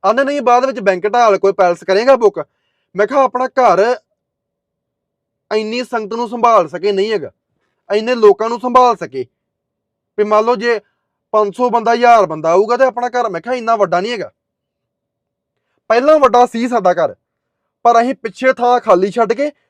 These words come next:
ਵਿਚਕਾਰ ਕੋਠੇ ਪਾ ਕੇ ਤੇ ਅੱਗੇ ਅਸੀਂ ਛੋਟਾ ਜਿਹਾ ਵਿਹੜਾ ਛੱਡਤਾ।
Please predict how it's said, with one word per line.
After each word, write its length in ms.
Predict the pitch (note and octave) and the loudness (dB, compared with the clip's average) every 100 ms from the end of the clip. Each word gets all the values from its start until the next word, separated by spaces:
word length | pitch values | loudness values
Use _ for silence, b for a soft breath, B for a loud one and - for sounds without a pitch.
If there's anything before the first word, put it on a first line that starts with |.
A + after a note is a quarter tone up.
| _ | _
ਵਿਚਕਾਰ 460 | G3+ F#3+ G#3 B3 C4 | -6 0 4 6 4
ਕੋਠੇ 300 | B3 G#3+ G#3+ | 0 -2 0
ਪਾ 220 | A3 G3 | 2 2
ਕੇ 180 | F3+ F3+ _ _ _ _ _ _ _ _ _ _ _ _ _ | 0 -6 _ _ _ _ _ _ _ _ _ _ _ _ _
ਤੇ 80 | A#3 | 0
ਅੱਗੇ 180 | A3 A#3 | 0 0
ਅਸੀਂ 120 | C4 | -2
ਛੋਟਾ 260 | A3 A#3 A3+ | -2 0 4
ਜਿਹਾ 100 | A#3 | 4
ਵਿਹੜਾ 220 | F3+ G#3 | 4 0
ਛੱਡਤਾ। 300 | G3+ E3 G#2 | 0 -8 -10